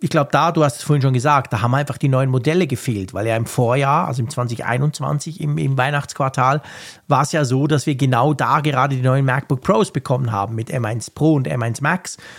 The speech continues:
Und die haben ja eingeschlagen wie eine Bombe, die waren unglaublich gut, die haben sich auch gut verkauft. Ja, und dieses Jahr gab's in dem Zeitraum halt nix Neues.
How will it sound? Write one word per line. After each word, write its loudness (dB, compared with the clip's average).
Und -12
die 4
haben 4
ja 2
eingeschlagen 2
wie 4
eine 4
Bombe, 4
die 0
waren 2
unglaublich 0
gut, 2
die 2
haben 4
sich 2
auch -2
gut 0
verkauft. 0
Ja, 4
und 2
dieses -2
Jahr -2
gab's -2
in 2
dem 2
Zeitraum 0
halt 0
nix -4
Neues. -8